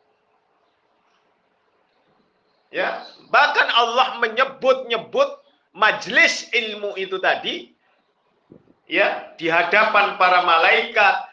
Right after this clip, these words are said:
yang ada di dekatnya. Akan tetapi yang berat adalah jika saya dan Anda memperlambat amal, maka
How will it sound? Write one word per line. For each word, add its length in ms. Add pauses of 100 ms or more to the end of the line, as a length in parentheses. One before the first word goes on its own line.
(220)
yang 320 (800)
ada 320
di 160
dekatnya. 540 (1900)
Akan 240
tetapi 400
yang 160
berat 320
adalah 640 (560)
jika 960
saya 400
dan 300
Anda 580
memperlambat 960 (160)
amal, 400 (1400)
maka 960